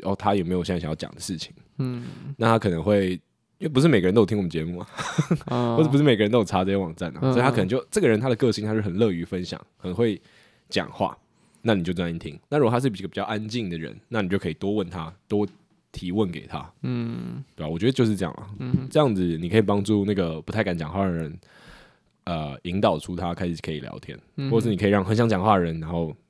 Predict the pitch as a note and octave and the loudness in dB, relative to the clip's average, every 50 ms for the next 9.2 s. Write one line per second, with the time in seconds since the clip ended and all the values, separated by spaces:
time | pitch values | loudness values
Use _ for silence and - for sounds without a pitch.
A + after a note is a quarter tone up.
0 | _ _ _ _ _ _ _ _ _ _ - F2+ D#2+ E2+ E2 - E2 E2 E2+ E2+ | _ _ _ _ _ _ _ _ _ _ -4 -2 -2 -2 -2 -4 -4 -4 -2 2
1 | - F#2 E2+ E2 E2 E2+ - - - - - - - - - - - - - - | 2 2 4 2 2 0 0 -2 -4 -6 -8 -12 -14 -16 -16 -16 -14 -14 -16 -16
2 | - - - - - - _ _ _ _ _ - - - - C5 - - - - | -16 -18 -20 -20 -20 -20 _ _ _ _ _ -12 -12 -10 -8 -8 -8 -8 -8 -8
3 | - - B4+ - - C#5 C5+ - - C5 A4 - G#4+ F#4+ D4 A3+ - A#2+ C3 C#3+ | -4 -4 -2 4 6 6 6 8 8 8 8 6 4 0 2 4 4 6 8 8
4 | D#3 D3 C#3 - F#2+ E2+ D#2+ G#2+ A2 - - D#3+ E3+ - - - D#3+ D#3+ D3+ A#2+ | 8 8 8 6 4 4 4 2 0 0 0 -4 -4 0 4 6 8 8 8 6
5 | A2 F#2+ F#2 F#2+ F#2+ F#2 F#2 - A2 G#2+ G#2+ G#2+ F#2+ G2 F#2+ F#2+ E2+ - D#2+ - | 4 2 2 4 4 4 4 2 2 2 4 2 2 2 0 -2 -4 -6 -10 -6
6 | - - A2 - - - _ - - F2 - F2 F#2 G2+ G#2 G#2 G2 F#2 E2 - | -4 -4 -4 -4 -4 -10 _ -4 -4 -2 0 0 0 2 2 0 0 -2 -6 -6
7 | - G2 E2+ D2+ E2 G2 - - G#2+ G#2 G2+ G#2 G2+ G#2 G#2+ - _ _ _ _ | -4 -4 -4 -4 -8 -14 -12 -8 -4 -2 0 2 0 0 -2 -4 _ _ _ _
8 | - F#2+ F2+ - B2+ D#3+ D#3 D3 - G3 E3+ A#2+ G#2 G#2 C#3+ A#2+ B2 C#3 B2+ G#2 | -8 -4 -2 0 0 0 0 -2 2 2 2 4 4 6 4 6 6 4 2 0
9 | F#2+ - - - | -2 -6 -14 -16